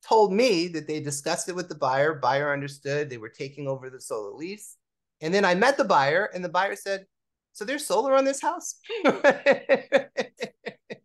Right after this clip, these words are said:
And, um, you know, so we had to go through, through a few buyers,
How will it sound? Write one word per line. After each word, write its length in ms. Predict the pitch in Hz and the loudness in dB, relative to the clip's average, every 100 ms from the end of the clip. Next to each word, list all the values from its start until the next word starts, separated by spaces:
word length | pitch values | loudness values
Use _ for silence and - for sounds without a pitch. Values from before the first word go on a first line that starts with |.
| _ - 311 320 _ _ _ - | _ -20 -20 -20 _ _ _ -4
And, 420 | 175 180 190 185 | 2 4 2 2
um, 600 | 175 170 156 147 143 151 - _ | 4 4 4 0 -4 -14 -20 _
you 120 | 180 | 0
know, 100 | 208 | 0
so 120 | 180 196 | 0 -2
we 80 | |
had 200 | 202 202 | -2 -2
to 40 | 185 | 0
go 180 | 185 185 | -2 -2
through, 420 | 185 170 156 - - | -4 -6 -6 -10 -12
through 240 | 165 151 - | -6 -6 -6
a 160 | 139 139 | -10 -10
few 160 | 180 | -14
buyers, 560 | 185 117 101 135 190 | -6 -4 -4 -8 -10